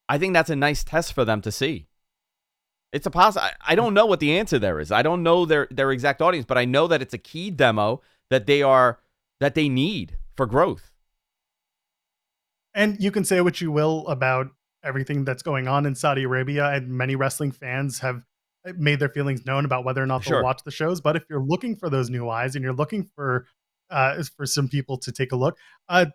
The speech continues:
Speaker 2: typically W W E doesn't exactly run saying, "We're going to Saudi Arabia." They just say, "W W E Crown Jewel, November fifth." And then later on, you either figure it out or you don't. And at that point, you've made your decision if you're
Speaker 1: Yeah.
Speaker 2: gonna watch for the entertainment or if you're not gonna watch because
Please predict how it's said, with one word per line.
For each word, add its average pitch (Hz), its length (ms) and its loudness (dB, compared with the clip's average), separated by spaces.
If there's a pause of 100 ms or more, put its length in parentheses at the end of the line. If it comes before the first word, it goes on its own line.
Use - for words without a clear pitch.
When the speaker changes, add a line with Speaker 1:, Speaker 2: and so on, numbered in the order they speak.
(380)
Speaker 2:
typically 190 340 -8
W 190 220 0
W 185 220 -6
E 185 80 -4
doesn't 175 320 0
exactly 156 600 -2
run 151 560 2
saying, 143 360 0
"We're 135 100 0
going 147 200 2
to 135 60 0
Saudi 127 260 0
Arabia." 139 360 0
They 127 140 -2
just 123 140 -8
say, 131 140 -2
"W 180 240 2
W 180 160 -2
E - 40 -6
Crown 139 320 -4
Jewel, 117 260 -10 (160)
November 143 320 0
fifth." - 220 -16 (500)
And 135 120 -2
then 131 160 0
later 196 240 2
on, 156 200 4
you 139 160 2
either 123 140 -2
figure 156 340 -4
it 131 80 0
out 123 140 0
or 123 40 -6
you 120 120 -6
don't. 233 260 0 (300)
And 196 100 -4
at 226 80 -2
that 240 180 2
point, 214 200 0
you've 160 120 -2
made 143 140 2
your 131 100 -2
decision 123 360 -2
if 123 120 -8
you're 95 80 -4
Speaker 1:
Yeah. 90 60 0
Speaker 2:
gonna 139 140 2
watch 170 260 0
for 160 100 -6
the 135 120 -2
entertainment 196 520 -2
or 156 140 0
if 139 100 -2
you're 131 100 -6
not 151 200 0
gonna 143 140 -2
watch 139 300 -2
because 127 420 -8